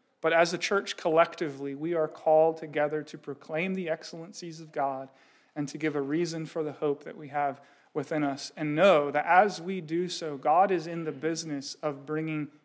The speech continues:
people to new life in Jesus Christ. And when we understand that, the possibility that God might use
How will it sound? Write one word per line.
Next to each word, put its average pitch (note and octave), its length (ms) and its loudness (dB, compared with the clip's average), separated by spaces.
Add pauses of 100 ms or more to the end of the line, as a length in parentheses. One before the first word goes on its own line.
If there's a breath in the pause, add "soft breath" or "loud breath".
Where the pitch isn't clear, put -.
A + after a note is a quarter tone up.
people D3+ 460 -6 (340 soft breath)
to D#3 140 -8
new D#3 180 -4
life D3 380 -4
in D3+ 100 -10
Jesus C#3+ 420 -10
Christ. - 640 -16 (1080)
And E3+ 100 4
when A3+ 100 6
we C4 120 8
understand A#3 640 4
that, D3 200 6
the - 40 -16
possibility G#3 800 0
that E3 180 -6
God G3 340 4
might F#3+ 280 0
use F3+ 560 -2